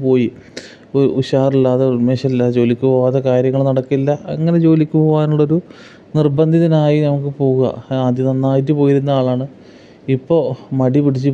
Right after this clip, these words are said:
പോയി എന്ന് കൂട്ടുക. അവിടെ പോയി ചെയ്യുമ്പോൾ ചില കാര്യങ്ങളിൽ അവന് ചെയ്യാൻ തോന്നുന്നില്ല, അതിനൊരു ഉത്സാഹക്കുറവ് വരിക. ആ, സിഹ്റിൻ്റെ ലക്ഷണങ്ങൾ എന്ന് പറഞ്ഞു കഴിഞ്ഞാൽ അതിൻ്റെ പിശാചിന്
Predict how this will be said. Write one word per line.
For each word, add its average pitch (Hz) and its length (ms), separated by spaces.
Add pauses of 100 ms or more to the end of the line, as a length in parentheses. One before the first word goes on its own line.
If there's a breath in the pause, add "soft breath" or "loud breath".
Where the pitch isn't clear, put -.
പോയി 127 260 (800)
എന്ന് 131 160
കൂട്ടുക. 117 300 (640 loud breath)
അവിടെ 175 220 (100)
പോയി 156 380 (140)
ചെയ്യുമ്പോൾ 135 520 (440)
ചില 131 120 (120)
കാര്യങ്ങളിൽ 123 720
അവന് 120 260 (140)
ചെയ്യാൻ 117 400
തോന്നുന്നില്ല, 120 520 (600 loud breath)
അതിനൊരു 139 380
ഉത്സാഹക്കുറവ് 127 680
വരിക. 117 200 (960)
ആ, 139 140
സിഹ്റിൻ്റെ 147 680
ലക്ഷണങ്ങൾ 143 600
എന്ന് 135 180
പറഞ്ഞു 120 260
കഴിഞ്ഞാൽ 123 400 (380)
അതിൻ്റെ 135 400 (800 loud breath)
പിശാചിന് 143 520